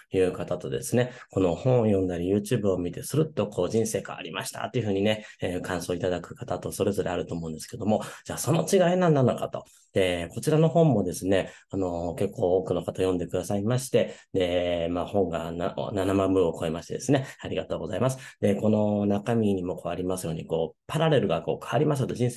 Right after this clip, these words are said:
パターンとか変わるというふうにして、で、どんどん変わられる方もいらっしゃるし、で、なかなかこう、動かないという方もいらっしゃるんですけども、私自身もかつてですね、こう、なかなか動かなくて、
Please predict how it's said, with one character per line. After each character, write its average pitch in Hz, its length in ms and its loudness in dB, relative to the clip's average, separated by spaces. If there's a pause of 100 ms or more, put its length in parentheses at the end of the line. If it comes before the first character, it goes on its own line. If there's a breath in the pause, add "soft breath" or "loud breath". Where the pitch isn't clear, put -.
パ 131 160 -6
タ 131 120 -4
ー 147 40 -2
ン 139 60 -2
と 104 180 0
か - 100 -14
変 104 80 -2
わ 107 80 2
る 113 120 2
と - 160 -6 (300 loud breath)
い 131 80 4
う 135 40 8
ふ 143 140 4
う 139 100 6
に 101 100 4
し - 140 -6
て、 98 240 4
で、 87 140 -2
ど 98 120 2
ん 92 40 2
ど 87 80 -4
ん 82 40 -12
変 87 120 -6
わ 85 80 -4
ら 78 60 -6
れ 85 40 -6
る 82 80 -6
方 95 220 -4
も 85 140 0
い 85 40 0
ら 82 80 -4
っ - 40 -8
し - 100 -10
ゃ - 20 -6
る - 80 -6
し、 - 300 0 (200 loud breath)
で、 104 80 -2
な 101 120 2
か 135 100 2
な 139 80 2
か 131 140 0
こ 110 560 6
う、 - 40 -6
動 101 120 -2
か 104 100 0
な 90 100 -2
い - 60 -6
と - 80 -10
い 92 140 -6
う 85 80 -6
方 - 180 -8
も 82 100 -4
い 85 40 -4
ら 82 80 -8
っ - 20 -10
し - 80 -14
ゃ - 40 -8
る 87 60 -6
ん 82 40 -8
で 82 80 -12
す - 80 -16
け - 80 -6
ど 95 80 0
も、 92 160 2 (240 loud breath)
私 135 260 -2
自 143 260 0
身 131 60 2
も 135 140 -8
か - 180 -6
つ - 140 -4
て - 80 -6
で 67 100 -4
す - 100 -12
ね、 69 120 -8
こ - 100 -8
う、 67 40 -6
な - 100 -8
か 127 100 2
な 117 80 2
か 101 140 0
動 95 160 2
か 90 160 -2
な 82 100 -4
く - 60 -16
て、 - 180 -6